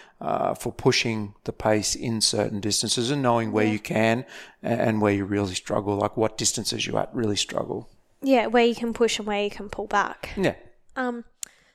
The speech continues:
Speaker 2: so then with that there, with those slow increases in distance, this is also a great way to build your technique from the start.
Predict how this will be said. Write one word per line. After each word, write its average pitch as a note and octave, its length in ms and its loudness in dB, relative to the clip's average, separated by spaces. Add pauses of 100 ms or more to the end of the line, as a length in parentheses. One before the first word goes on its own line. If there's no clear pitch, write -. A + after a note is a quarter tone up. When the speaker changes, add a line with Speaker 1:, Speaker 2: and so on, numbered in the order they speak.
Speaker 2:
so C#4 180 0
then C4+ 400 2
with C4+ 380 0
that D4 260 2
there, A3 320 4 (320)
with A#3+ 240 6
those B3+ 200 6
slow A#3 200 6
increases A#3 760 4
in G#3+ 180 2
distance, A#3 540 4
this A3+ 260 4
is A3+ 100 4
also A#3+ 300 6
a A#3+ 40 4
great A3 300 2
way A3 160 2
to G#3+ 60 0
build G#3 280 0
your G#3+ 60 2
technique G#3 500 -4
from G#3+ 200 -4
the G3+ 80 -4
start. G#3+ 500 4